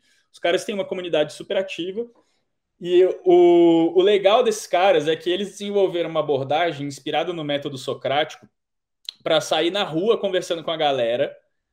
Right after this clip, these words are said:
e conversando com elas sobre as crenças delas, né, e fazendo elas refletirem sobre como elas chegaram até o que elas acreditam. Então, eles têm conversas com pessoas que são religiosos, fervorosos,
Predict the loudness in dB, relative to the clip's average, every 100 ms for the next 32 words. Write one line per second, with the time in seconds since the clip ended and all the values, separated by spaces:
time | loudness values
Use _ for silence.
0 | -10 -8 -6 -4 -4 -2 -6 -2 -2 -2
1 | -2 -4 -4 -6 -2 -2 -2 -6 -8 -4
2 | 0 0 -2 -8 -20 _ _ _ _ _
3 | _ _ -12 -6 -6 -6 -2 -2 0 0
4 | 0 2 -2 -2 -4 -6 -10 -8 -8 -6
5 | -6 -6 -4 -6 -4 -4 -2 -2 -2 -4
6 | -4 -2 0 0 -2 -8 -12 -8 -4 -4
7 | -2 -4 -6 -8 -10 -18 -20 _ _ _
8 | _ _ _ -14 -4 -2 -2 -4 -8 -8
9 | -4 0 2 2 -2 -10 -12 -10 -10 -8
10 | -6 -8 -10 -12 -6 -2 -2 -2 -4 -2
11 | 0 2 2 0 -4 -8 -8 -4 2 4
12 | 4 2 -2 -6 -10 -14